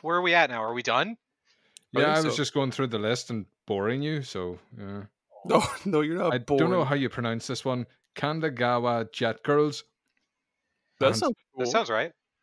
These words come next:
Speaker 3: Yeah.
Speaker 1: I don't speak Japanese, but that sounds right.
Speaker 3: Oh, why, thank you. Uh, as Americans, you're renowned for your <laughs> knowledge of other
Speaker 1: Oh, man.
Speaker 3: language.
Speaker 1: We love speaking other languages here in America.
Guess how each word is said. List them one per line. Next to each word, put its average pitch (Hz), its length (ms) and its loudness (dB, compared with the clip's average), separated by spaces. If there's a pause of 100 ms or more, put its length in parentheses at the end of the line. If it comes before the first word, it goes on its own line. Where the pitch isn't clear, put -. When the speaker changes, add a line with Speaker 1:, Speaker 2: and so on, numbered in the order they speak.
Speaker 3:
Yeah. 107 220 -2
Speaker 1:
I 110 60 2
don't 135 200 2
speak 175 160 -6
Japanese, 151 420 -2
but 120 120 -12
that 131 100 -6
sounds 117 220 -12
right. 98 160 -16 (440)
Speaker 3:
Oh, 147 260 -2
why, 156 140 -6
thank 220 280 -2
you. 117 200 2
Uh, 107 160 0 (160)
as 120 180 -2
Americans, 127 680 0
you're 127 220 -2
renowned 120 480 -4
for - 160 -10
your 95 300 -4 (280)
<laughs> - 580 -18
knowledge 123 360 -2
of 117 120 -8
other 113 180 0
Speaker 1:
Oh, 110 40 2
man. 110 160 0
Speaker 3:
language. 101 380 -6 (240)
Speaker 1:
We 135 200 -4
love 131 360 6
speaking 117 360 -8
other 107 200 -6
languages 104 420 -10
here 101 180 -18
in 95 60 -14
America. 95 440 -16